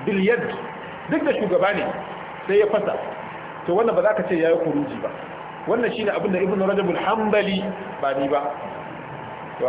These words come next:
ba ni ne na faɗa ba. Ibn Rajab al-Hanbali shi ya faɗa. Saboda haka duk hukuncin da aka ɗora ma Ibn Rajab na yadda a ɗora min nima. Amma idan an kasa ɗora ma Ibn Rajab, kada ka ɗora mini. Saboda ni abin da na yi hikaya na yi.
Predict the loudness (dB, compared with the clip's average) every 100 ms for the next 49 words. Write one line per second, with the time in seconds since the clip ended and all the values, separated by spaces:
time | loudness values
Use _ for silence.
0 | 2 2 2 0 0 0 0 0 0 0
1 | 0 2 4 4 4 2 0 0 0 0
2 | -2 -4 -8 -10 -12 -12 -12 -12 -10 -4
3 | 0 2 2 0 2 4 4 2 0 0
4 | 2 0 2 2 2 2 4 4 4 2
5 | 2 2 4 4 2 2 2 4 2 2
6 | 2 2 2 2 0 -2 -4 -6 -12 -12
7 | -12 -12 -12 -12 -12 -6 0 2 2 2
8 | 0 2 2 2 4 4 4 2 4 4
9 | 4 4 2 0 2 2 2 2 -2 -6
10 | -10 -12 -12 -12 -12 -2 2 4 4 4
11 | 2 2 2 2 0 -2 0 2 4 4
12 | 4 0 -2